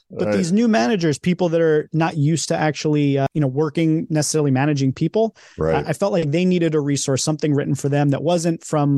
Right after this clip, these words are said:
Speaker 1: you know, again, like a Fortune five hundred, Fortune one hundred C E O telling them
Speaker 2: Mm.
Speaker 1: how to lead. They need to know practically, I got a team of five people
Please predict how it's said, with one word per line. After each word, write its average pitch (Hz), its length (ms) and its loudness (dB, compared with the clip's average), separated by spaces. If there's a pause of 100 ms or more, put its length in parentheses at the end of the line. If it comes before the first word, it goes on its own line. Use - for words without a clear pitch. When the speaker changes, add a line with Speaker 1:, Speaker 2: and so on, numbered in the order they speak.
(400)
Speaker 1:
you 156 100 -2
know, 131 160 2
again, 143 260 0
like 131 140 0
a 120 40 -6
Fortune 147 380 -2
five 135 240 0
hundred, 135 240 0
Fortune 147 340 0
one 131 120 2
hundred 135 300 0
C 143 320 -2
E 147 60 2
O 139 140 0
telling 139 280 0
them 135 100 0
Speaker 2:
Mm. 113 40 0
Speaker 1:
how 131 120 2
to 135 60 0
lead. 139 340 0
They 202 120 0
need 220 180 0
to 165 60 0
know 147 120 0
practically, 143 480 -4
I 139 60 -4
got 180 140 0
a 143 40 -2
team 185 180 0
of 151 80 -2
five 165 260 0
people 165 380 0